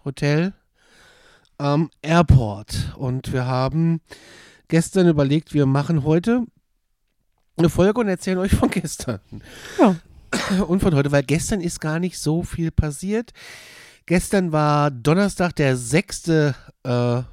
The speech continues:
Speaker 1: August, würde ich schon sagen. Nee, sechste Oktober zweitausendzweiundzwanzig. Wir sind relativ,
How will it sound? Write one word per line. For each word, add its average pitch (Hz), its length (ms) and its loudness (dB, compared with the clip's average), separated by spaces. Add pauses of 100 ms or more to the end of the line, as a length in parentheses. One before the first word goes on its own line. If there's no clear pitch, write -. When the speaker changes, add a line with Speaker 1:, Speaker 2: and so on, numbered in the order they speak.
(200)
Speaker 1:
August, - 420 -8
würde 110 140 -6
ich - 80 -14
schon 104 180 -8
sagen. 104 320 -8
Nee, 113 240 -4 (460)
sechste 143 500 -2
Oktober 143 800 0 (1120)
zweitausendzweiundzwanzig. 123 1300 -2 (800)
Wir 180 380 6
sind - 840 2 (500)
relativ, 151 920 -2